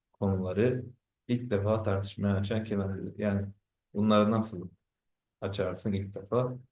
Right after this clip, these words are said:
Para verilirse, değil mi? Cat bin Dirhem, dirhem verilirse, oradan aklımıza gelsin. Allah'ın zatı dışında sıfatlar yoktur ve Kur'an hadistir gibi görüşler de ona aittir. Cehm bin Safvan,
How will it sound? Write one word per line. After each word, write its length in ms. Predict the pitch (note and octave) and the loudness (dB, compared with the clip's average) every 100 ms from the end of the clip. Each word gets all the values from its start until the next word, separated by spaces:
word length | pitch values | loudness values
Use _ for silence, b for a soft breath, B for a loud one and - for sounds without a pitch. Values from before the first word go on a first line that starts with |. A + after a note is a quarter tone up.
| _ _ | _ _
Para 240 | - B2 A2+ | 4 6 8
verilirse, 640 | G#2+ G#2 G2 - - - - | 6 4 -2 -4 -6 -8 -8
değil 120 | G#2+ B2+ | -4 -2
mi? 100 | - - - _ _ _ - | -4 -6 -16 _ _ _ 0
Cat 260 | G2+ G2 G#2 | 0 2 2
bin 160 | A2 | 2
Dirhem, 420 | G#2 G2+ A2 G2+ | 2 2 0 -4
dirhem 360 | G2+ - G2+ G2+ | -4 -4 0 2
verilirse, 520 | G2 F#2 F#2 F#2+ - G2 - _ | 4 2 -2 -6 -8 -12 -14 _
oradan 360 | G2 F#2+ G2+ G#2+ | -4 0 2 2
aklımıza 440 | G2+ G2+ F#2+ F#2 | 0 -4 -6 -4
gelsin. 400 | F#2 - - _ _ _ _ _ _ _ _ _ _ _ - | -6 -8 -12 _ _ _ _ _ _ _ _ _ _ _ 0
Allah'ın 680 | G2+ A2 A2 G#2+ A#2+ C3+ G#2 | 4 6 8 8 6 4 4
zatı 420 | G#2+ G2+ G#2 G#2+ | 6 6 6 2
dışında 540 | G#2 G#2 G2+ G2 G2 | 2 4 6 6 4
sıfatlar 500 | - - G2+ - F#2+ | 0 -2 -2 0 0
yoktur 580 | F#2 A2 A2 A2 G#2+ - G#2+ | 4 4 4 0 0 -4 0
ve 300 | G2 G2 G2 | 2 2 0
Kur'an 800 | - - - A2+ C3 C3 C3 - | 0 0 2 4 6 4 0 -2
hadistir 920 | G#2 G2+ C3 B2+ - G2+ G2 - - _ | 0 2 2 2 0 -2 -4 -6 -16 _
gibi 460 | - G2+ C3 C3 - - | -2 4 4 2 -2 -6
görüşler 500 | F#2+ F#2+ G2+ G2 G#2 | -4 -2 2 4 4
de 40 | |
ona 280 | G#2+ G2+ F#2 | 2 2 0
aittir. 580 | F#2 F#2+ - - - _ _ _ _ _ _ _ _ _ _ | -2 -4 -14 -18 -18 _ _ _ _ _ _ _ _ _ _
Cehm 280 | A#2 A#2 A2 | 2 4 6
bin 80 | G2 | 4
Safvan, 720 | - F#2+ - A#2+ B2+ B2+ | 2 -2 2 4 4 2